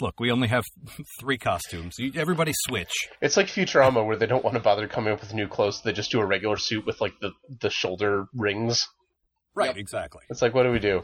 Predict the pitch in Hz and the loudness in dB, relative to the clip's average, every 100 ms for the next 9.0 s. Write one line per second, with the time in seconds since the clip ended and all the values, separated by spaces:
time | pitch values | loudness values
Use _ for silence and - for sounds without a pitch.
0 | - 104 90 - - 98 95 104 95 92 | -4 -4 -4 -2 2 2 2 -2 -2 -2
1 | - 95 104 107 - 101 - _ _ _ | 2 2 0 -8 -10 -10 -14 _ _ _
2 | _ _ 123 107 - - - 113 113 104 | _ _ -16 -16 -14 -8 -4 -4 -2 -2
3 | 92 90 - - 120 - - - _ _ | 2 2 0 -2 -2 -4 -10 -16 _ _
4 | _ _ - _ _ _ _ _ - - | _ _ -20 _ _ _ _ _ -2 -2
5 | - - - 127 113 - 107 101 101 87 | -2 -14 -8 -8 -6 -12 -6 -4 -4 -6
6 | 80 82 - - - 190 185 - - - | -12 -14 -16 -20 -12 -8 0 0 0 -14
7 | - - - - - - - - 185 175 | -20 -20 -18 -16 -16 -16 -12 -6 -2 -2
8 | 165 160 - 185 156 131 - 196 - | -4 -8 -8 -6 -6 -8 -6 -6 -6